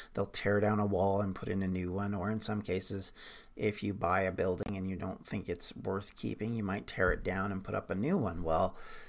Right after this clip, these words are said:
you know, it's the same kind of thing. Eventually, somebody comes along and says, "Well, this doesn't work for me, so let's take it all down." Uh, and a case in point of this kind of work happening, but for a slightly more,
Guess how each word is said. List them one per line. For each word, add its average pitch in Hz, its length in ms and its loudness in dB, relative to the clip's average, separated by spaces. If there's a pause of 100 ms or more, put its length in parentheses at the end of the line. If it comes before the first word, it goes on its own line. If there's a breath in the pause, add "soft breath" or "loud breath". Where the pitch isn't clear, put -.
(600 loud breath)
you 101 140 2
know, 92 140 2
it's - 160 0
the 92 100 -2
same 110 360 2
kind 95 260 0
of 92 100 -2
thing. 117 400 2
Eventually, 101 640 0
somebody 92 320 0
comes 101 240 -4
along 92 300 -2
and 98 100 -6
says, 95 320 -2
"Well, 101 380 4 (580 loud breath)
this 101 220 4
doesn't 92 360 4
work 107 400 4
for 101 200 -4
me, 92 340 0
so 95 220 -2
let's - 420 0 (160)
take 95 240 -2
it 101 80 -2
all 82 180 2
down." 101 420 -2 (540 loud breath)
Uh, 98 420 4 (440)
and 107 360 2 (800)
a 101 100 4
case - 480 4
in 107 140 2
point 113 340 0
of 98 140 0
this 101 240 0
kind 98 240 -4
of 95 140 -6
work 95 240 0
happening, 113 580 2
but - 180 -2
for - 160 0
a 95 60 2
slightly 98 460 0
more, 90 300 -4